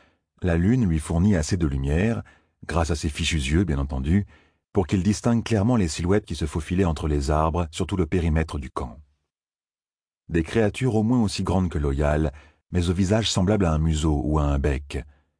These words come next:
Des demi-humains affublés de cornes ou de crêtes couvertes de plumes et qui avançaient plus souvent sur des sabots ou des pattes que sur des pieds. Alors que Perrine allait pousser un cri d'alarme,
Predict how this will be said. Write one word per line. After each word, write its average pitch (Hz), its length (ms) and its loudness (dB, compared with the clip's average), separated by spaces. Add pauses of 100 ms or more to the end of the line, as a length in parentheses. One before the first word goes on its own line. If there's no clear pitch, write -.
(480)
Des 82 160 0
demi-humains 80 840 2
affublés 90 360 0
de 80 120 0
cornes 85 380 2
ou 82 40 0
de 76 80 0
crêtes 85 300 -4
couvertes 85 400 -2
de 73 100 -4
plumes 78 460 0 (420)
et 104 100 2
qui 107 200 -2
avançaient 95 400 0
plus - 100 -8
souvent 101 300 0
sur 87 160 -2
des 78 100 0
sabots 82 380 0
ou 78 80 -4
des 67 100 -4
pattes 85 300 0
que 92 100 -6
sur 80 140 -4
des 71 100 -4
pieds. 69 420 -10 (1200)
Alors 101 260 2
que - 120 -2
Perrine 95 380 2
allait 73 160 0
pousser 80 340 -2
un 71 100 0
cri 82 180 -4
d'alarme, 80 560 0